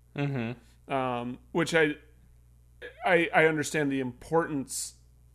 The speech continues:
Speaker 2: of score, you know, for
Speaker 1: Mm-hmm.
Speaker 2: that purpose, but, um,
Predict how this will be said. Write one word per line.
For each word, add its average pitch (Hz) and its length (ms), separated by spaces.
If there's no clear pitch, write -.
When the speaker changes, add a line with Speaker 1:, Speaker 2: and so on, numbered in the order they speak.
Speaker 2:
of 123 200
score, 120 560
you 135 80
know, 123 180
for 147 120
Speaker 1:
Mm-hmm. 135 100
Speaker 2:
that 123 180
purpose, 127 560
but, 127 520
um, 123 480